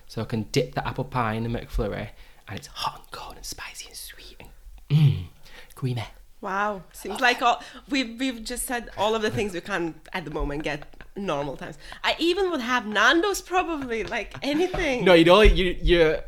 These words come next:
Speaker 1: standards only drop to Nando's right now because of the situation that we're in. Let's be honest.
Speaker 2: Yeah, probably.
Speaker 1: Very, very true. Obviously, we have a greedy landlord, a greedy London landlord.
Speaker 2: Just
Speaker 1: who
Speaker 2: I assume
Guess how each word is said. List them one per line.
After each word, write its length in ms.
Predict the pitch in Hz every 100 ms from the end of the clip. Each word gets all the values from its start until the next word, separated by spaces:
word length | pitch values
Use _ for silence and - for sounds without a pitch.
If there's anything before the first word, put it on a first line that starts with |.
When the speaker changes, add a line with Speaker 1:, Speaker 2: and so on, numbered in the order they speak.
| -
Speaker 1:
standards 440 | 170 185 196 147
only 240 | 143 139 143
drop 180 | 143
to 80 | -
Nando's 300 | 131 127 113
right 140 | 117 113
now 140 | 110
because 220 | 107 120
of 40 | 107
the 60 |
situation 480 | - 101 123 113 117
that 100 | 95
we're 120 | 82
in. 120 | 87 - _ _ _ _ _ _
Let's 220 | 131 147 143
be 120 | 123
honest. 520 | 110 104 - - - - - - - - -
Speaker 2:
Yeah, 220 | 233 208
probably. 460 | 214 202 196 190 185
Speaker 1:
Very, 600 | 180 - - - - -
very 220 | - - -
true. 120 | - - - - - - - - - - -
Obviously, 380 | 139 135 143 143
we 100 | 139
have 180 | 135 131
a 60 |
greedy 340 | 123 147 147 139
landlord, 680 | 160 190 185 180 180 185 - _ _ 135
a 80 |
greedy 720 | 127 143 180 196 190 185 185 - _ _
London 800 | - 127 139 143 139 139 139 139 - _ _
landlord. 560 | 135 117 113 107 107 - _ _ - 226
Speaker 2:
Just 260 | 240 294 330
Speaker 1:
who 60 |
Speaker 2:
I 360 | 277 254 254 240
assume 580 | 220 220 202 202 190 190